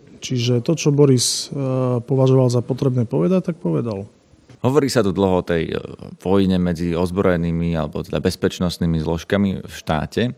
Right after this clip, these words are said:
Speaker 2: A, e, hovorí sa takisto, že, že minimálne S I S a následne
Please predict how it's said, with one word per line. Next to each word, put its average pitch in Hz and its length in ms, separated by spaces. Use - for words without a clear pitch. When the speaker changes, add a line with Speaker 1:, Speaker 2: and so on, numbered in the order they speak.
Speaker 2:
A, 87 240
e, 85 60
hovorí 123 320
sa - 80
takisto, 85 640
že, 107 240
že 92 80
minimálne 113 640
S 107 240
I 90 80
S 117 400
a 95 160
následne 90 560